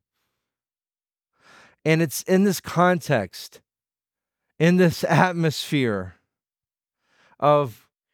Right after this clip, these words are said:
pain, really, and mourning, that Rabbi Eitan shared the word the Lord gave him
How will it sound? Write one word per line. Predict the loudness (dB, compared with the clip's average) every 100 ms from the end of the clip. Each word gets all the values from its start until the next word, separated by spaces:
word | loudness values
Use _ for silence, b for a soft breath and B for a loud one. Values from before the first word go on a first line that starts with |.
| _ _ _ _ _ _
pain, | -4 -2 0 -2 -4 -10 _
really, | -6 -4 -4 -6 -14 -20 _ -8
and | -4 -2
mourning, | 2 2 0 -4 -12 _ _ _ _ _ _ _ _ _ _ -8
that | 0
Rabbi | 2 2 2 0 -2 -4 -4
Eitan | -2 0 0 0 -2 -6 -14 _ _ _ _ _ _ _ _ _ _ _ _ _ _
shared | -10 -6 2 2 2 0 -2 -4 -10 _ _ _ -10
the | -8
word | -2 0 2 2 0 -2
the | -4
Lord | -2 0 -2 -2
gave | 0 0 -2
him | -6 -6 -4 -6 -10